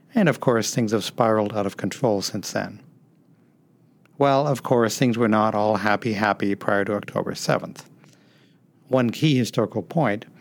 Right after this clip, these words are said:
is that in nineteen forty-eight, the United Nations decided that an existing populated place called Palestine should be divided up into an Arab state and a Jewish state. This was mainly done in order to create a safe space for Jewish people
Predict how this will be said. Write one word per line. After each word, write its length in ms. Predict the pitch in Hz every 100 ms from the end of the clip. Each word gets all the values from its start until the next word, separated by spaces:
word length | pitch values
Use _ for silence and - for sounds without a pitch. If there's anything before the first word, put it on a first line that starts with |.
| - _ _ _ -
is 80 |
that 120 | 123 120
in 120 | 117
nineteen 340 | 120 107 113
forty-eight, 540 | 95 113 107 143 117 101
the 60 |
United 400 | 117 107 110 101
Nations 440 | 110 113 - 113 87
decided 600 | 113 - 117 104 101 - - - _ -
that 140 | 110
an 60 | 110
existing 640 | 95 107 143 156 143 135
populated 640 | - 120 - 120 107 104
place 560 | - 123 98 110 - -
called 240 | - 180 175
Palestine 640 | 170 139 101 - 95 - - - - _ -
should 200 | 151 123
be 60 |
divided 440 | 120 104 110 107 104
up 240 | 101 - - -
into 160 | 110 110
an 80 |
Arab 300 | 127 120 110
state 400 | - - 117 104 - -
and 100 | 113
a 60 |
Jewish 340 | 104 139 98 -
state. 360 | - - - - - _ _ _ _ _ _ _ _ _ -
This 180 | 135 -
was 120 | 104
mainly 260 | 131 160
done 300 | 113 104 107
in 120 | 131 127
order 240 | 127 123
to 100 | -
create 260 | - 131 110
a 60 |
safe 300 | - 131 117
space 360 | - - 117 110
for 160 | -
Jewish 360 | 113 123 113 104
people 360 | - 113 117 107